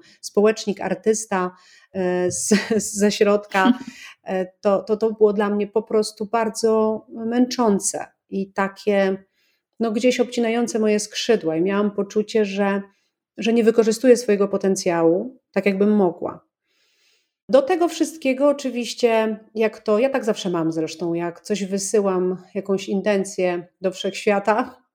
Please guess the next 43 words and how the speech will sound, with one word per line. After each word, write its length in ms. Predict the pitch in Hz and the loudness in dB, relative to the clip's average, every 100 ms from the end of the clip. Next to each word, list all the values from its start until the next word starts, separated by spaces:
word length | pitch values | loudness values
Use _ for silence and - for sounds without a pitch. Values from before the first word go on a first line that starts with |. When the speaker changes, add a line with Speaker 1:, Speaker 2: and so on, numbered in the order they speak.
| _ - - - - | _ -20 -20 -18 0
Speaker 2:
Mhm. 120 | 202 | 2
Speaker 1:
to 100 | 202 | 2
zaraz 300 | 196 233 233 | 2 2 2
mi 80 | 220 | -2
wszechświat 440 | 196 214 208 208 202 | -2 -2 -2 -2 -2
podsyła. 460 | 196 190 - 160 160 | -4 -4 -2 -2 0
To 160 | 294 | 2
jakieś 280 | 285 208 151 | 2 2 -4
badania, 500 | 143 151 170 196 202 | -4 -4 -2 -2 -2
to 100 | 226 | 0
jakieś 260 | 269 220 196 | 0 0 -4
artykuły, 540 | 160 165 - 180 208 | -6 -8 -6 -2 -2
to 100 | 262 | 0
nagle 260 | 311 311 220 | 0 2 2
dostaję 340 | 185 185 170 | 0 0 0
jakąś 320 | 160 160 160 | 0 -2 -4
książkę, 600 | - - 185 208 - 254 | -6 -4 -2 -2 -2 -4
to 100 | 254 | 0
nagle 240 | 294 311 320 | 0 2 0
kogoś 280 | 247 196 | 2 0
poznaję. 840 | - 170 139 156 165 175 185 240 254 - - - - - | 0 -4 -2 -2 0 2 0 -2 -8 -20 -20 -20 -20 -8
I 80 | - | 0
tak 160 | 330 | 0
też 160 | 320 269 | 0 -2
było 160 | 240 262 | 2 2
w 60 | |
tym 140 | 262 233 | 2 -2
przypadku, 920 | - 202 170 165 - 196 240 269 285 | -4 -4 -4 -6 -4 0 0 -2 -4
jeżeli 340 | 202 196 196 190 | -4 -2 -2 -2
chodzi 280 | 196 - | -2 -2
właśnie 540 | 185 196 196 - 190 - | -2 0 -2 -2 -4 -4
o 180 | 190 180 | -6 -6
kobiety, 800 | - 170 185 196 208 - 220 - | -6 -4 0 0 0 0 0 2
o, 320 | 170 170 165 | 0 -2 -4
o 160 | - 180 | -6 -4
ich, 280 | 170 175 - _ - | -4 -6 -12 _ -12
mm, 180 | 190 - _ _ _ _ | -10 -10 _ _ _ _
wtedy, 440 | - 214 160 151 | 2 2 2 -6
prawda, 320 | - 131 147 | -8 -14 -12
tam 340 | 165 - 160 156 | -14 -10 -10 -8
trzynaście 500 | - 185 185 202 196 | -8 -6 -6 -4 -6
lat 240 | 175 - | -8 -8
temu 360 | 190 175 170 | -8 -2 0